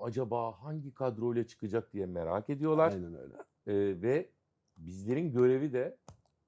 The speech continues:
Speaker 1: ekmek parası da o merakı dindirmek.
Speaker 2: Aynen öyle abi.
Speaker 1: Nedir ki zaten?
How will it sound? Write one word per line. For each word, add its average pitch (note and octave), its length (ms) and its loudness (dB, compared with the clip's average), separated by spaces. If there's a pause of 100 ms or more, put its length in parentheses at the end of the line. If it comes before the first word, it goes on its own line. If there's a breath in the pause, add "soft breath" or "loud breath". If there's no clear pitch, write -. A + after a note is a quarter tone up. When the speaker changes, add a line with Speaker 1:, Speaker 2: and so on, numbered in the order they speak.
(140)
Speaker 1:
ekmek D3+ 420 -2
parası G#2+ 360 0
da D3+ 160 2
o A#2 120 -2
merakı A2+ 440 2
dindirmek. C#3 460 -6
Speaker 2:
Aynen F#2+ 400 -4
öyle - 140 -18
abi. - 80 -18 (1000)
Speaker 1:
Nedir D#3+ 280 2
ki D3+ 120 -14
zaten? A#2+ 420 2